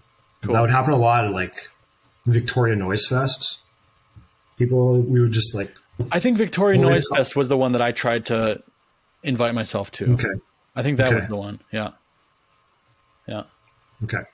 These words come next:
Speaker 2: So Ron.
Speaker 1: Probably, yeah.
Speaker 2: Ron blogged from Griefer.
Speaker 1: Exactly. Yep. That was it. That was it. Yeah.
Speaker 2: Okay.
Speaker 1: Two thousand seven, it must have been. <laughs>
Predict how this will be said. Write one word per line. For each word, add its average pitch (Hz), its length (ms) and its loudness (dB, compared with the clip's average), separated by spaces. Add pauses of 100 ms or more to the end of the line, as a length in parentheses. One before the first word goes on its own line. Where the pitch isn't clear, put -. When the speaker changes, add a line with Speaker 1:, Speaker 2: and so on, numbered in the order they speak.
(260)
Speaker 2:
So 127 160 0
Ron. 104 520 -2 (1400)
Speaker 1:
Probably, 104 500 -2
yeah. 110 140 -8
Speaker 2:
Ron 110 280 0
blogged 98 500 -4
from 110 240 0
Griefer. 110 560 -2 (200)
Speaker 1:
Exactly. 131 500 -2
Yep. 127 260 -4
That 143 140 0
was 113 140 -2
it. 110 180 -8
That 123 100 -4
was 107 160 -6
it. 98 160 -14 (140)
Yeah. 110 140 -12 (380)
Speaker 2:
Okay. 92 280 -2 (1120)
Speaker 1:
Two 127 140 -8
thousand 110 240 0
seven, 104 340 -6
it 95 40 -10
must 98 200 -14
have 113 60 -20
been. 104 220 -12
<laughs> - 60 -16